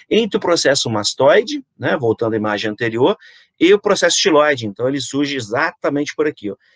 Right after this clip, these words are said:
Então, tem o mastoide e o estiloide, é por aqui que ele vai surgir o nervo facial, né? É atrás da orelha, né, e mergulhando aí na, na glândula parótida. Então, essa organização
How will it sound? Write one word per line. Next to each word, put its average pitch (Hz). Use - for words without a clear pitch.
Então, 110
tem 117
o 110
mastoide 107
e -
o 117
estiloide, 143
é 147
por 196
aqui 143
que 165
ele 147
vai 131
surgir 131
o 139
nervo 113
facial, 127
né? 139
É 107
atrás 120
da 175
orelha, 123
né, 110
e 127
mergulhando 127
aí 120
na, 127
na 117
glândula 113
parótida. 113
Então, 156
essa 190
organização 120